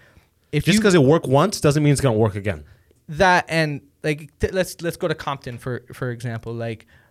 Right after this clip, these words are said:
Speaker 1: Kendrick was just on, he was rapping on the street. There would be YouTube videos of him in a, in a long white tee just freestyling and with a group of people and stuff. And Dre seen those videos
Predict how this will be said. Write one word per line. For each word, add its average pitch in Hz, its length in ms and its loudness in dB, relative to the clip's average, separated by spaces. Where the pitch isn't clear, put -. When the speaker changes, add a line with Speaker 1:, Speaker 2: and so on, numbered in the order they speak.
Speaker 1:
Kendrick 160 440 -4
was 139 200 -6
just 135 200 -6
on, 143 160 -6
he 151 140 -12
was 147 300 -12
rapping 147 320 -2
on 139 80 -6
the 139 80 -8
street. 135 560 -10
There 135 100 -8
would 127 140 -8
be 123 140 -8
YouTube 135 440 -4
videos 131 460 -2
of 113 100 -6
him 127 340 -6
in 123 120 -8
a, 113 120 -8
in 117 100 -12
a 113 80 -8
long 143 340 -2
white 135 260 -2
tee 139 240 -4
just 127 180 -8
freestyling 135 640 -6
and 120 140 -6
with 131 100 -6
a 127 60 -6
group 127 220 -6
of 120 80 -8
people 127 260 -10
and 123 100 -10
stuff. 127 240 -10
And 131 100 -10
Dre 156 300 -2
seen 151 340 -10
those 123 240 -10
videos 123 540 -8